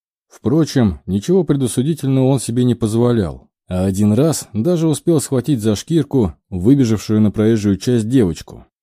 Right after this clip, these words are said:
Скоростные вараны ежедневно сбивали людей в Андервуде –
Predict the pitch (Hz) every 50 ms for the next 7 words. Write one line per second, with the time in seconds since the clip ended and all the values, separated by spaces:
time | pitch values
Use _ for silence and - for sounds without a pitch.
0 | _ _ _ - - - - 98 95 98 95 - - 127 131 127 123 110 113 113
1 | 120 135 151 147 139 131 120 104 82 - _ - 82 87 90 90 101 92 101 139
2 | 175 170 151 143 127 110 104 110 113 123 139 139 123 117 110 110 104 98 107 123
3 | 120 117 117 113 107 107 113 117 120 117 110 101 82 67 58 -